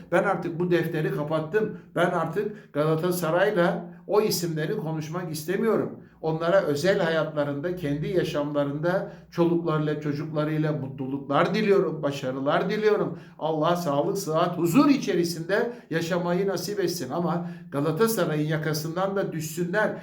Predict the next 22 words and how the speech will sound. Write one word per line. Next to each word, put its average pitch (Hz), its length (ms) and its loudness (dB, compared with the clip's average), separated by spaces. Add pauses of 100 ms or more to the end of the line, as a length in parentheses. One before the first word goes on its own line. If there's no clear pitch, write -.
(120)
Galatasaray'ı 165 720 0
artık 170 360 -4
rahat 196 360 0
bıraksınlar 160 600 -2
ya. 151 440 -8
Rahat 185 320 2
bıraksınlar. 156 560 -2 (340)
Bıraksınlar 180 640 0
da 214 100 2
Galatasaray 170 840 0 (260)
Fenerbahçe 185 760 0
ile, 190 200 -2
Trabzonspor'la, 185 1040 0
Beşiktaş'ta 180 840 -4 (160)
diğer 175 300 4
rakiplerle 175 640 0
mücadele 170 840 0
edecek, 175 540 2 (300)
e, 170 180 2
pozisyonu 180 680 2
bulsun 185 340 0
kendine. 117 500 -8